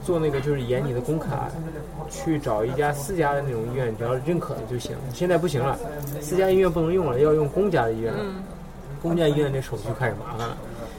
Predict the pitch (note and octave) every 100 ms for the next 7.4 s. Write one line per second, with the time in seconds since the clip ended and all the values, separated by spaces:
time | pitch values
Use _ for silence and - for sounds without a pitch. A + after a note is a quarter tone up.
0 | - C3 C#3+ C#3+ F3 F3 C#3 B2 C3 -
1 | D#3+ F3 F#3+ G#3+ C3 A#2 A2+ A#2+ A#2 A#2
2 | - - - C#3 C#3 C3+ B2+ B2 B2+ B2+
3 | A#2+ B2+ B2+ A#2+ A#2+ C#3 C3+ B2+ C#3 C3
4 | B2 C#3+ C3+ C3+ G#2+ A2+ B2+ B2+ D3+ -
5 | - - - F#3+ F3 E3+ B2+ A2+ B2 A#2+
6 | E3 E3 E3+ C#3 B2 D3 C#3 C3 D3 C#3+
7 | C#3 C#3+ C#3 C#3+